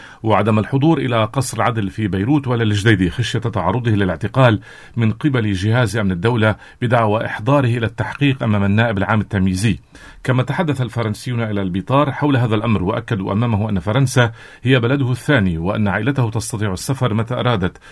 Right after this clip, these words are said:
وسيكون كل شيء مؤمنا لها من السكن والتعليم إلى غيره، علما أن البطار تواصل أمس مع زملاء له ومع مرجعيات للتثبت من حقيقة الأمر وما إذا كانت هناك مخاوف على حياته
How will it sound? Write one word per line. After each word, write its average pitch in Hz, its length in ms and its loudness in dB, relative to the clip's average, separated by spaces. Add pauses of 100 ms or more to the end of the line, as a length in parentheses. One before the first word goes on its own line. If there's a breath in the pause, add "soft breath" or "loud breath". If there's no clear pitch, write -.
(160 loud breath)
وسيكون 107 580 0
كل 101 260 -2
شيء 117 220 -2
مؤمنا 110 340 0
لها 123 360 2 (460 loud breath)
من 117 120 0
السكن 156 440 0
والتعليم 120 480 0
إلى 120 120 0
غيره، 90 300 2
علما 120 340 2
أن 107 340 -2
البطار 98 440 0
تواصل 117 480 -2
أمس 131 340 -2 (380 loud breath)
مع 101 420 2
زملاء 107 540 0
له 135 380 4 (260 loud breath)
ومع 104 560 2
مرجعيات 101 760 0
للتثبت 127 600 -2
من 117 140 -2
حقيقة 135 540 -2
الأمر 117 240 2
وما 90 220 0
إذا 98 180 -2
كانت 104 320 -2
هناك 117 300 -2
مخاوف 120 500 0
على 113 120 -2
حياته 131 460 0